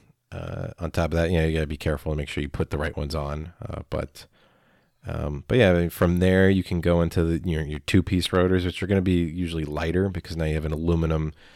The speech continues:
center hat, uh, versus just all cast iron. And then you have your outer ring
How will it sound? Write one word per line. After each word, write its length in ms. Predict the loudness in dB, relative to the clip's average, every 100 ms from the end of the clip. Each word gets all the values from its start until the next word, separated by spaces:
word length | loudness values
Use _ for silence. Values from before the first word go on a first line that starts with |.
| -20 -10
center 340 | -4 -2 -2
hat, 400 | -2 -2 -2 -4 -8
uh, 180 | -6 -6
versus 380 | -4 -4 -4 -6
just 200 | -8 -6
all 220 | -4 -4
cast 340 | -4 -6 -4 -2
iron. 440 | 0 0 -2 -8 _
And 100 | -8
then 120 | -6 -4
you 80 |
have 160 | -4 -4
your 140 | -4
outer 240 | -2 -2 -4
ring 360 | -4 -4 -6